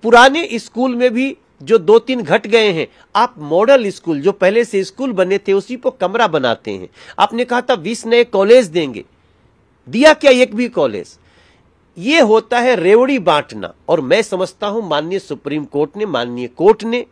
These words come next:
जो आज इस रेवड़ी बांटने पे टिप्पणी की है, उसके बाद मनोज तिवारी को बोलने की आवश्यकता नहीं है। सबसे बड़ी बात है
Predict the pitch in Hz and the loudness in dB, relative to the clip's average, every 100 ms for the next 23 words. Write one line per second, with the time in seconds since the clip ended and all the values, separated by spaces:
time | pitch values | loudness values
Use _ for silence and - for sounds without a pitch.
0 | _ _ _ _ _ _ _ 117 104 240 | _ _ _ _ _ _ _ -12 2 6
1 | 262 165 196 226 170 - _ _ _ _ | 6 8 6 6 2 -16 _ _ _ _
2 | _ _ _ - 170 - - _ - 147 | _ _ _ -6 -4 -6 -18 _ -8 0
3 | 202 247 269 185 185 185 190 208 208 185 | 2 2 0 0 -2 -2 -4 -6 -4 -8
4 | - 175 226 233 233 202 175 196 226 _ | -8 -4 0 0 -2 -6 -4 -4 -6 _
5 | 160 - 226 214 180 165 185 185 185 180 | -20 -8 -4 -2 -2 -4 -6 -6 -4 -4
6 | 180 180 131 151 220 240 - 175 160 - | -4 -6 -6 -4 -4 -6 -4 -2 -2 -6
7 | - - 123 135 190 190 190 - - _ | -8 -4 -4 -4 -4 -4 -4 -10 -20 _
8 | - - 196 - 302 302 269 262 233 214 | -10 -4 -4 -4 -4 4 4 6 4 4
9 | - 147 170 214 | 2 0 0 -2